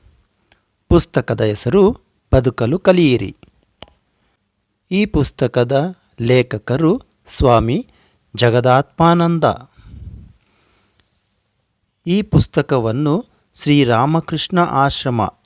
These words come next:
ಯಾದಗಿರಿ, ಮೈಸೂರು ಇವರು ಮುದ್ರಿಸಿದ್ದಾರೆ.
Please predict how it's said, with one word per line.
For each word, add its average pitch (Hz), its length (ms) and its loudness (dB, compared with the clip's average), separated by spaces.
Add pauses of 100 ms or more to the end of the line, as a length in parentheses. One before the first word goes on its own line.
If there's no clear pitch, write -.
ಯಾದಗಿರಿ, 131 800 0 (160)
ಮೈಸೂರು 117 640 -4 (960)
ಇವರು 131 400 0 (200)
ಮುದ್ರಿಸಿದ್ದಾರೆ. 127 920 -4